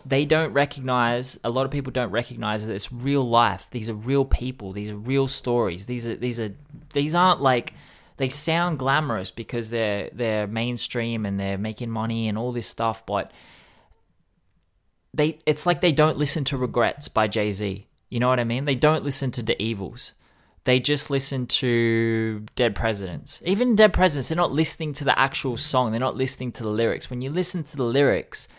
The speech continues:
they listen to Can I Live, and he's like, you know, "Presidential suite for the weekend." And they're like, "Yeah, man, presidential suite, selling drugs." But they're not listening to the rest of the song.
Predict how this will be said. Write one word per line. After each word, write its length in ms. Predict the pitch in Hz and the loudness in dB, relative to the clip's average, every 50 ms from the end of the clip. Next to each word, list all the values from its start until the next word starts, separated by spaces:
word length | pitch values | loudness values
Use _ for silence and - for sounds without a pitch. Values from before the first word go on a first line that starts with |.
| - - - - - | -20 -20 -20 -14 -2
they 140 | - 139 147 | 0 2 4
listen 240 | 165 160 - 180 160 | 4 2 2 0 -2
to 80 | 139 | -2
Can 240 | 135 - 156 147 143 | -2 -2 0 2 4
I 100 | 131 127 | 4 4
Live, 320 | 117 123 143 143 117 98 | 6 6 6 6 6 6
and 100 | 104 104 | 2 0
he's 180 | 107 110 107 101 | 0 -2 0 2
like, 260 | 117 113 113 110 - | 4 4 4 4 0
you 80 | - 127 | -2 0
know, 180 | 117 113 117 | 2 2 2
"Presidential 720 | 117 - - 135 131 123 120 123 123 123 120 - - 127 117 | 0 0 0 0 0 2 0 -2 -2 -2 -4 -4 -6 -4 -4
suite 360 | 110 - - - 120 117 - | -4 -4 -2 -2 -2 -4 -4
for 200 | - - 135 123 | -4 -2 0 0
the 100 | 113 113 | 0 -2
weekend." 600 | 110 104 117 127 127 131 - 95 82 64 69 - - - - - - - | -2 -2 -2 -2 -2 -2 -4 -4 -4 -6 -8 -14 -18 -20 -20 -20 -14 -6
And 80 | - 135 | -2 0
they're 60 | 147 | 2
like, 160 | 147 143 143 | 2 4 4
"Yeah, 200 | 165 208 220 208 | 4 4 4 4
man, 460 | 175 147 147 156 175 190 190 185 170 151 - | 2 0 0 0 0 0 0 0 -4 -8 -4
presidential 560 | - - 175 175 165 185 185 185 180 - 170 | 0 2 2 2 2 2 0 0 0 -2 -2
suite, 360 | 147 - - 190 196 180 147 135 | -2 0 2 4 4 4 4 2
selling 300 | - 175 170 180 180 180 | 2 2 0 0 -2 0
drugs." 400 | 190 196 185 170 131 117 - - - - - - - - | 2 2 2 2 2 -2 -6 -14 -18 -20 -20 -20 -8 2
But 100 | - 156 | 6 8
they're 140 | 165 165 170 | 10 10 10
not 160 | 180 175 160 | 8 6 4
listening 300 | 175 165 - - 165 151 | 4 2 0 0 -2 -4
to 120 | 151 160 | -4 -4
the 80 | 147 139 | -2 0
rest 240 | 135 139 147 - - | 0 2 2 0 -2
of 60 | 123 | -2
the 60 | 113 | -4
song. 320 | 110 - - 87 - 117 | -4 -4 -4 -4 -6 -8